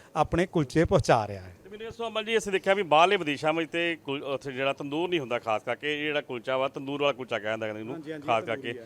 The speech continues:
Speaker 1: ਹਾਂ।
Speaker 2: ਤੇ ਉੱਥੇ ਕੁਲ-, ਤੰਦੂਰ ਨਹੀਂ ਹੁੰਦਾ, ਫਿਰ ਕਿਸ ਤਰ੍ਹਾਂ ਉਹ ਇਹਨਾਂ ਨੂੰ ਤਿਆਰ ਕਰਨ, ਦਰਸ਼ਕਾਂ ਨੂੰ ਸਾਂਝਾ ਕਰ ਦਿਓ, ਕਿਉਂਕਿ ਲੋਕਾਂ ਦਾ ਬੜਾ ਮਨ 'ਚ ਸਵਾਲ ਹੋਊਗਾ
Speaker 1: ਜੀ।
Speaker 2: ਵੀ ਜੇਕਰ ਕੁਲਚਾ ਮੰਗਾ ਲੈਂਦੇ, ਇਹਨੂੰ ਖਾਣਾ ਕਿੱਦਾਂ ਵਾ, ਰਖਾਉ-, ਅ, ਕਿਸ ਤਰ੍ਹਾਂ ਕਰਨਾ, ਕਿਉਂਕਿ ਅਸੀਂ ਦੇਖਿਆ ਲੋਕ ਸ਼ਾਇਦ ਭੁਲੇਖੇ ਨਾਲ ਓਵਨ 'ਤੇ ਕਰ ਲੈਣ ਜਾਂ ਗੈਸ 'ਤੇ ਕਰ ਲੈਣ ਜਾਂ ਹੋਰ ਤਰ੍ਹਾਂ ਕਰ ਲੈਣ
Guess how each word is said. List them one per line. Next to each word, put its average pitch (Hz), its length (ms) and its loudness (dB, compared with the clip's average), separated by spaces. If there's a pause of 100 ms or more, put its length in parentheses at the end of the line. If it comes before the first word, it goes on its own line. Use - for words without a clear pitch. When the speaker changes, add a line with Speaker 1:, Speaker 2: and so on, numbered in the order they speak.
Speaker 1:
ਹਾਂ। 127 80 -18
Speaker 2:
ਤੇ 202 100 0
ਉੱਥੇ 208 220 2
ਕੁਲ-, 190 260 -2
ਤੰਦੂਰ 175 360 0
ਨਹੀਂ 202 100 0
ਹੁੰਦਾ, 180 200 4
ਫਿਰ 196 120 0
ਕਿਸ 175 180 -6
ਤਰ੍ਹਾਂ 196 180 4
ਉਹ 190 220 4
ਇਹਨਾਂ 170 320 0
ਨੂੰ 175 120 -6
ਤਿਆਰ 139 300 4
ਕਰਨ, 147 180 -2
ਦਰਸ਼ਕਾਂ 143 240 -2
ਨੂੰ 160 140 -4
ਸਾਂਝਾ 151 260 0
ਕਰ 123 200 2
ਦਿਓ, 151 160 -2
ਕਿਉਂਕਿ 170 260 -4
ਲੋਕਾਂ 160 260 -2
ਦਾ 156 60 -2
ਬੜਾ 156 160 0
ਮਨ 151 200 -2
'ਚ - 40 -18
ਸਵਾਲ 131 300 0
ਹੋਊਗਾ 135 380 0 (260)
Speaker 1:
ਜੀ। 175 80 -14
Speaker 2:
ਵੀ 175 80 -6
ਜੇਕਰ 165 220 2
ਕੁਲਚਾ 165 280 -2
ਮੰਗਾ 135 280 4
ਲੈਂਦੇ, 139 240 0
ਇਹਨੂੰ 175 160 -2
ਖਾਣਾ 147 360 2
ਕਿੱਦਾਂ 131 300 -2
ਵਾ, 143 180 4
ਰਖਾਉ-, 151 500 -2
ਅ, - 20 -16 (320)
ਕਿਸ 165 100 -6
ਤਰ੍ਹਾਂ 156 300 4
ਕਰਨਾ, 113 280 0
ਕਿਉਂਕਿ 151 240 -4
ਅਸੀਂ 165 140 -4
ਦੇਖਿਆ 165 280 -2 (340)
ਲੋਕ 151 180 -2
ਸ਼ਾਇਦ 165 160 2
ਭੁਲੇਖੇ 139 320 0
ਨਾਲ 147 180 2
ਓਵਨ 151 300 2
'ਤੇ 147 100 -2
ਕਰ 139 180 4
ਲੈਣ 147 160 0
ਜਾਂ 147 180 4
ਗੈਸ 135 200 6
'ਤੇ 165 120 -2
ਕਰ 143 160 2
ਲੈਣ 143 120 -2
ਜਾਂ 147 120 0
ਹੋਰ 156 160 -2
ਤਰ੍ਹਾਂ 165 160 2
ਕਰ 113 140 0
ਲੈਣ 104 120 -6